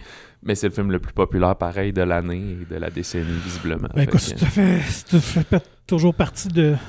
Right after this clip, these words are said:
Speaker 2: de ce discours-là, de cette controverse-là, de, des Oscars, tant que des Césars maintenant, tu sais. Est-ce qu'on cherche à récompenser vraiment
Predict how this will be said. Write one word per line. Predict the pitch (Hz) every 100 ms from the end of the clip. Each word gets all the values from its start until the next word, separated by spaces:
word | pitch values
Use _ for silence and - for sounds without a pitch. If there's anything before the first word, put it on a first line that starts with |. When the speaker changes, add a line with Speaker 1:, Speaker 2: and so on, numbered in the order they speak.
| -
Speaker 2:
de | 151
ce | -
discours-là, | 151 139 - - 180 156 170
de | 170
cette | - 147
controverse-là, | 151 147 143 147 - 160 147
de, | 151 139 135
des | 131 143
Oscars, | 147 - 151 151
tant | 151 143
que |
des | 147
Césars | 135 147 135 139 139
maintenant, | 139 127 135 147
tu | 147
sais. | 147 135 - - - - - - - - - -
Est-ce | 131
qu'on | 165 135 135 135 135 131 127
cherche | - 147 -
à |
récompenser | 147 151 - 151 143 156 147 180
vraiment | 151 147